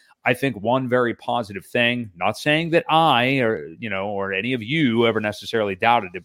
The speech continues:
but s-, that something from this group is now officially live, which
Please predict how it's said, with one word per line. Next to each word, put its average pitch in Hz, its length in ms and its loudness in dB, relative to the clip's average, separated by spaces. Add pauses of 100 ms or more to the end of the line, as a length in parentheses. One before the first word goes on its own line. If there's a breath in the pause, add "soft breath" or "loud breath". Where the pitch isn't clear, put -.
but 92 180 -2 (400 soft breath)
s-, - 280 -8
that 101 220 0
something 127 400 0
from 123 220 2
this 110 180 -4
group 101 340 -4 (140)
is 117 300 0
now 104 360 2
officially 92 420 -4
live, 80 480 -10
which - 320 -8